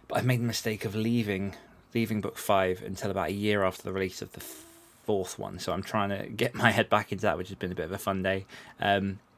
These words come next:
but I found it really nice actually going back and revisiting some of my old characters and, uh, getting re-familiar with the story and actually seeing some of the bits that <clears throat> I've sewn,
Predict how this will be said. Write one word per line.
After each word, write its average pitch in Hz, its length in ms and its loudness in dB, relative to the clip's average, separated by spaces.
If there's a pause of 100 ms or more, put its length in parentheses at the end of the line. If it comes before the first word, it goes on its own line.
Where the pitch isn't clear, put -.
(140)
but 123 80 4
I - 20 8
found 170 220 8
it - 20 4
really 127 200 6
nice 131 180 6
actually - 240 -2
going 92 160 2
back 98 240 2
and 95 80 -2
revisiting 92 460 -2
some 98 140 -4
of 92 80 -4
my 90 180 -2
old 87 100 -4
characters 110 520 4 (440)
and, 101 480 2 (100)
uh, 110 200 2
getting 147 200 0
re-familiar 131 400 4
with 107 100 2
the 110 60 2
story 107 460 4
and 101 260 -2 (560)
actually 131 240 2
seeing 120 240 2
some 117 140 2
of 113 60 4
the 110 120 4
bits - 160 -4
that 110 200 -2 (120)
<clears throat> 170 420 6
I've 110 160 0
sewn, 101 440 4